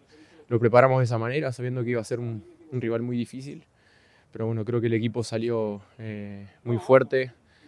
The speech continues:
desde el primer minuto y por suerte pudimos encaminar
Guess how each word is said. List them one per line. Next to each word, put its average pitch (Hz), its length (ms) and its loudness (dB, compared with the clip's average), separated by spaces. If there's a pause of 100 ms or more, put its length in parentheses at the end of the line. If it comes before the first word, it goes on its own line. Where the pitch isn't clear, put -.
(160)
desde 110 400 -4
el 107 80 -6
primer 117 240 -4
minuto 127 480 -2 (120)
y 107 200 -8
por 107 160 0
suerte 120 280 0
pudimos 113 360 -2
encaminar 107 500 -4